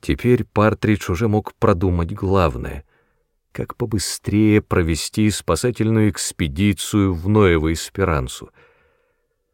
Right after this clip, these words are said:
Намечая план действий, он разволновался. Любовь к борьбе и опасности вновь проснулась в нём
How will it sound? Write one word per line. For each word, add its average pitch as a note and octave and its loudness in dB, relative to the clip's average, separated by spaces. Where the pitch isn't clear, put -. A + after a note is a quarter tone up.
Намечая D#2+ 0
план F2 0
действий, G2+ 2
он F2 2
разволновался. E2+ -2
Любовь D2 -4
к G2+ -6
борьбе F2+ 2
и G2+ 4
опасности G2+ 0
вновь G2 -6
проснулась G2+ 0
в E2+ -4
нём G2 0